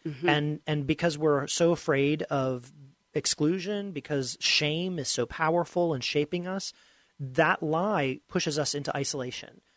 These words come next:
Speaker 2: right? So we don't want to tell the truth about our experience,
Speaker 1: Mm-hmm.
Speaker 2: especially in many of our church communities where we come and we sit in church and we sing the songs, which, you know, eighty-five percent of them are happy, happy songs.
Speaker 1: Mm-hmm.
Speaker 2: And you come in and you want that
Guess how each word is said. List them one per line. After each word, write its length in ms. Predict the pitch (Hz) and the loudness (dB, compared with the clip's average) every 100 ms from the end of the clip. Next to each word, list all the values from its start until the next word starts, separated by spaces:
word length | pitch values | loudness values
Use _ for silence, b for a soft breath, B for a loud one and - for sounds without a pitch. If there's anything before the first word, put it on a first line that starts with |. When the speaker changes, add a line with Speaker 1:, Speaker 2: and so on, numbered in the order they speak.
| _ - | _ -4
Speaker 2:
right? 160 | 135 | -2
So 80 | - | 0
we 80 | 143 | 2
don't 160 | 156 160 | 2 2
want 140 | 160 | 0
to 40 | 151 | 0
tell 440 | - 147 143 135 151 | 2 4 4 2 0
the 60 | |
truth 300 | - 147 135 | 0 0 -2
about 240 | 131 131 127 | -2 -2 -2
our 100 | 123 | -4
experience, 800 | - - 131 117 117 147 131 - | -6 -6 -4 -4 -6 -10 -4 -2
Speaker 1:
Mm-hmm. 80 | |
Speaker 2:
especially 640 | - - 214 208 185 156 143 B B | 0 0 2 2 2 2 2 B B
in 140 | 151 | -2
many 200 | 151 151 | 0 0
of 60 | 143 | 2
our 60 | 143 | 0
church 240 | 160 - | -2 -6
communities 460 | - 220 254 143 127 | -6 -4 -2 -2 -2
where 100 | 127 | -6
we 80 | 123 | -6
come 260 | 175 175 | -4 -4
and 100 | 151 | -4
we 80 | 117 | -8
sit 220 | - 185 | -4 -4
in 80 | 165 | -4
church 280 | - 156 147 | -2 -2 -2
and 80 | 120 | -12
we 80 | 120 | -6
sing 320 | - 175 170 | -2 -2 -2
the 80 | 156 | -2
songs, 440 | - 156 151 139 | 0 0 0 -2
which, 180 | 135 - | -2 -2
you 80 | 147 | -2
know, 160 | 131 127 | -2 0
eighty-five 420 | 147 156 151 135 | 0 0 0 -2
percent 240 | - 139 | -4 -8
of 100 | 135 | -6
them 140 | 135 127 | -4 -4
are 80 | 113 | -6
happy, 300 | 139 143 131 | -8 -4 0
happy 280 | 139 151 135 | 0 0 -2
songs. 500 | 147 139 139 214 190 | 0 0 0 -2 0
Speaker 1:
Mm-hmm. 420 | 214 220 208 208 | 0 0 0 4
Speaker 2:
And 220 | 156 156 | 2 4
you 80 | 147 | 0
come 260 | - 185 180 | 0 0 2
in 260 | 160 151 - b b | 2 0 -6 b b
and 140 | 151 | -2
you 100 | 151 | 0
want 360 | 139 165 220 156 | 0 2 2 2
that 240 | 143 127 | 0 0